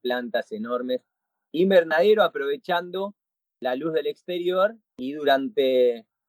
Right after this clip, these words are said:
la noche le hacen el famoso doce doce con las carpas tapándolas. Entonces ellos miden el crecimiento y ellos miden la flora. Para aquellos que están mirando y son principiantes, con el fotoperíodo, cambiándole el fotoperíodo, cantidad de,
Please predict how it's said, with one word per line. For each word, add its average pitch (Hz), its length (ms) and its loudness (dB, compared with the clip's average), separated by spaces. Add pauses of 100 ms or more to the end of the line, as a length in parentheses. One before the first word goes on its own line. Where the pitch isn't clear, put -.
(120)
la 131 180 0
noche 180 420 0
le 160 120 4
hacen 156 240 -2
el 131 120 -10
famoso 147 540 -6
doce 160 360 -6
doce 175 320 -2
con 135 140 -4
las 127 140 -4
carpas 143 400 -2 (120)
tapándolas. 127 580 -2 (480)
Entonces 143 420 -4
ellos 147 240 0
miden 147 240 -4
el 147 100 -4
crecimiento 196 680 -2
y 143 100 -2
ellos 143 240 -2
miden 139 240 0
la 113 100 4
flora. - 380 -6 (360)
Para 120 160 4
aquellos 143 260 2
que 139 60 2
están 147 200 2
mirando 156 240 0
y 135 40 -10
son 156 180 -2
principiantes, 180 800 0 (420)
con 131 160 2
el 135 140 -4
fotoperíodo, 165 1040 2
cambiándole 143 560 -2
el 127 80 -6
fotoperíodo, 139 640 -2
cantidad 127 420 -2
de, 127 240 0